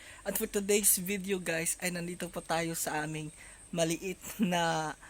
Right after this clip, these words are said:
chicken farm. So yung mga manok namin dito is Rhode Island Red and meron din kaming white. So ngayon, kukolekt natin yung eggs. So out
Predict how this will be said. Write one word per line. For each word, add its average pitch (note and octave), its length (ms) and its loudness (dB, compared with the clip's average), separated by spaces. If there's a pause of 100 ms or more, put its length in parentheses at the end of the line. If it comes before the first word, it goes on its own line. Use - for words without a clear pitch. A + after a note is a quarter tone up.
(360)
chicken F#3+ 400 -4
farm. D3 480 0 (320)
So F3+ 320 -2
yung F3+ 240 -2
mga E3+ 640 -4 (480)
manok F#3+ 320 2
namin F#3 240 0
dito F3 240 -4
is D#3 240 0
Rhode E3 240 0
Island D#3 480 -2
Red D3 320 -2
and C#3+ 160 -6
meron D3 320 -6
din C#3+ 160 -6
kaming C#3 400 -6
white. C3+ 320 -4 (480)
So - 240 -4
ngayon, E3+ 480 -2 (320)
kukolekt - 400 -2
natin E3 320 -2
yung D3 240 -4
eggs. D#3+ 480 -2 (560)
So - 320 -2
out G#3 240 4